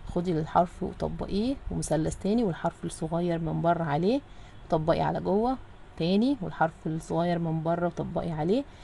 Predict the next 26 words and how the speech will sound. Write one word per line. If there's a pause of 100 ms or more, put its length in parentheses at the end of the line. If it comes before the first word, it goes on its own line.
(360)
كده
خلاص
قفلنا
الفطيرة
بشكل
بسيط
جدًا.
ناخد
الأطراف
الصغيرة
دي
بقى (360)
نقفل
من
تحت، (500)
وخلاص
هي
كده
كورت
معانا
وبقت
فطيرة
ممتازة.
دي
الفطيرة
السادة،